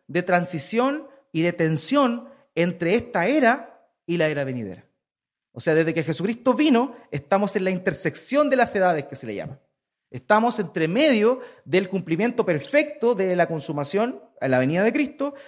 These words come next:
pero como Cristo ya realizó su obra, eso de alguna manera ya comenzó. En lo práctico, ¿cómo nosotros vemos esto? Súper sencillo.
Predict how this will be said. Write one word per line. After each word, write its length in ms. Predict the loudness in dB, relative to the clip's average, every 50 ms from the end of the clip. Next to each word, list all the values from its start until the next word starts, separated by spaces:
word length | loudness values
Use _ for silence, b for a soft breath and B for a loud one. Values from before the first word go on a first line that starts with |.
| B B
pero 160 | -4 -4 -2
como 200 | -2 -2 -4 -4
Cristo 260 | -6 -6 -8 -6 -8 -4
ya 180 | -2 -2 -2
realizó 380 | 0 0 -2 -2 -4 -4 -6 -10
su 200 | -8 -4 0 4
obra, 540 | 4 4 4 4 2 0 -2 -6 -18 -8 -4
eso 280 | 0 0 0 0 2 2
de 80 | 2
alguna 280 | 0 0 0 -2 -2 -2
manera 380 | -4 -4 -4 -4 -2 -2 -2
ya 380 | -2 0 0 0 0 -2 -4 -8
comenzó. 680 | -8 -6 -6 -6 -6 -8 -8 -8 -10 -10 -12 -16 _ _ _ _ _ _ _ _ _ _ _ _ _
En 140 | -4 0 2
lo 160 | 2 2 2
práctico, 640 | 2 2 2 2 0 -8 -8 -4 -4 -4 -6 -4 _
¿cómo 260 | 2 4 4 4 2
nosotros 380 | 2 2 -2 -2 -2 -2 2
vemos 280 | 4 4 4 4 2 2
esto? 460 | -2 -2 -2 -6 -6 -6 -6 b b b b b b b b
Súper 360 | _ -6 -2 0 2 2 2
sencillo. 580 | 0 0 -4 -4 -2 0 0 0 0 -2 -6 -12